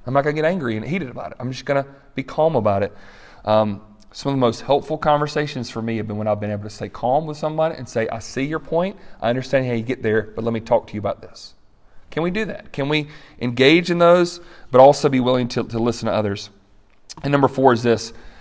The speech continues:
uh, be committed to the true gospel and not an Americanized version of it. Be committed as believers to the true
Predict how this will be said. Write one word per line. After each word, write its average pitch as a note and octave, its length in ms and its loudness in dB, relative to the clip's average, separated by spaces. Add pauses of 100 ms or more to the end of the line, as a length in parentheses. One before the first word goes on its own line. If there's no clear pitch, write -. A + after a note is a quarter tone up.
(240)
uh, A#2+ 180 4
be C#3 200 -2
committed D#3+ 400 0
to C#3+ 100 -4
the A#2 80 -2
true D#3 240 0
gospel D#3 560 4
and A#2+ 120 -4
not C3+ 180 4
an B2+ 100 -2
Americanized B2 560 0
version A2+ 320 -2
of F#2+ 140 -12
it. - 160 -20 (800)
Be C3+ 120 0
committed E3 600 2
as C#3 220 6
believers C3+ 520 4
to C3+ 140 0
the A#2+ 100 2
true F#3 580 4